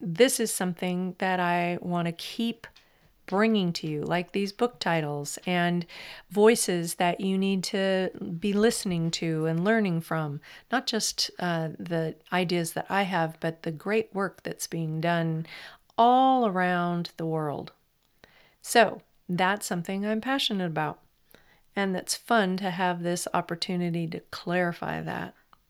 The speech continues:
So I appreciate you as you continue to listen. And then the last thing, the most important to me,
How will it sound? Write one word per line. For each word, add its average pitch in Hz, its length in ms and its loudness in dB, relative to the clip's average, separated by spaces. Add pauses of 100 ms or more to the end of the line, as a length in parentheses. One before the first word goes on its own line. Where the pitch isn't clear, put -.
(100)
So 165 260 -6
I 165 140 -2
appreciate 170 680 -4
you 165 400 -2 (220)
as 160 200 0
you 160 220 -2
continue 170 580 -2
to - 160 -10
listen. 151 500 -6 (1080)
And 214 160 2
then 226 180 4
the 214 100 0
last 208 500 0
thing, 160 480 -2 (360)
the 175 280 0 (680)
most 214 420 4
important 170 460 -4
to - 100 -6
me, 170 500 -4